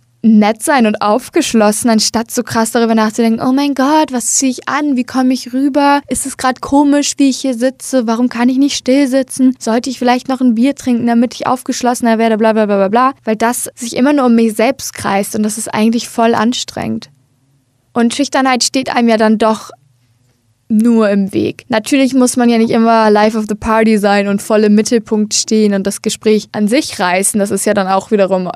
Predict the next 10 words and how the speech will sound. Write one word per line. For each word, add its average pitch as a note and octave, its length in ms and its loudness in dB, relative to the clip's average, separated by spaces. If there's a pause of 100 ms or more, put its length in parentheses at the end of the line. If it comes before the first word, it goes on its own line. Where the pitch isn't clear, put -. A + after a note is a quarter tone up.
nur G3 140 -6
eine F#3 160 -4
Form G3+ 260 -4
der G3 100 2
Selbstobsession. G3+ 1160 -2
Aber A3 560 2 (220)
man G#3+ 140 0
kann A3+ 220 0
ja G#3+ 140 2
schon C4 520 0